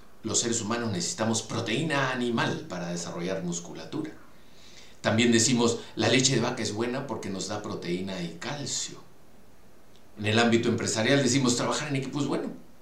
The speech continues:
Algunos decimos, "Mi forma de ser es aquella que todos los seres humanos deberían adoptar. Por eso queremos que el otro cambie", ¿no? Como yo creo que estoy perfecto, como que esa es la manera de,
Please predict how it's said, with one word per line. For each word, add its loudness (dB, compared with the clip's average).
Algunos 2
decimos, 0
"Mi -4
forma -2
de -6
ser -4
es -4
aquella -6
que -10
todos -4
los -6
seres -4
humanos -6
deberían -10
adoptar. -10
Por 2
eso 8
queremos 2
que 2
el 10
otro 12
cambie", 4
¿no? -6
Como 2
yo 8
creo 6
que -2
estoy 2
perfecto, 2
como 0
que 4
esa 4
es 0
la 2
manera 2
de, 0